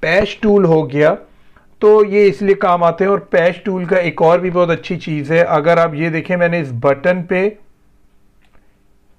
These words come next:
अ, इसको राउंड किया है और इसको मैं यहाँ पे ले गया हूँ, तो इसने कितनी स्मूथली, अ, जो है वो बटन को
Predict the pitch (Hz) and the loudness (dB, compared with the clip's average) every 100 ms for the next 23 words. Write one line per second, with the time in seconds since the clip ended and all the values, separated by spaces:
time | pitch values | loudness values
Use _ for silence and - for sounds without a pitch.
0 | - 151 147 151 151 143 143 _ 160 143 | -6 -2 0 0 -2 -6 -8 _ -6 -2
1 | 143 143 - 170 139 143 175 165 180 170 | -2 -4 -2 0 2 0 -2 -6 -2 0
2 | 160 170 175 - 139 147 165 175 175 147 | 2 4 2 2 0 2 4 2 0 -8
3 | - 185 170 156 131 120 165 170 170 156 | -4 -2 0 0 -4 -2 -2 -2 -2 -2
4 | 147 156 151 170 240 - - _ _ _ | -2 -2 -2 -2 -6 -12 -20 _ _ _
5 | - 196 185 185 202 196 190 202 202 185 | 0 2 2 0 -4 -2 -2 0 -2 -2
6 | - 156 160 190 180 196 175 135 - - | -4 -4 0 2 2 0 -2 -4 -12 -8
7 | 139 139 139 131 156 151 160 160 170 160 | -4 -4 -4 -2 0 2 2 2 0 0
8 | 135 135 175 170 160 180 | 0 0 -2 -4 -2 0